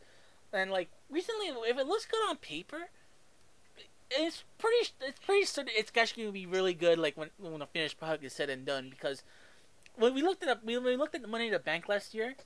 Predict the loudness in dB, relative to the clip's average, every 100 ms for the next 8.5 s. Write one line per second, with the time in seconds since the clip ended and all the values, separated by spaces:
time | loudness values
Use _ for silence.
0 | -20 -20 -20 -20 -14 -2 0 0 4 4
1 | 6 2 4 4 4 0 -4 -4 -2 0
2 | 0 -2 -12 -20 -20 -20 -20 -20 -20 -20
3 | -20 -20 -20 -8 -2 4 4 4 2 4
4 | 4 2 0 0 2 2 0 0 2 2
5 | 2 2 4 2 0 2 2 4 2 2
6 | 0 0 -2 -6 -2 2 2 0 -2 -4
7 | -4 -8 -20 -20 -20 -6 0 4 4 6
8 | 2 6 6 4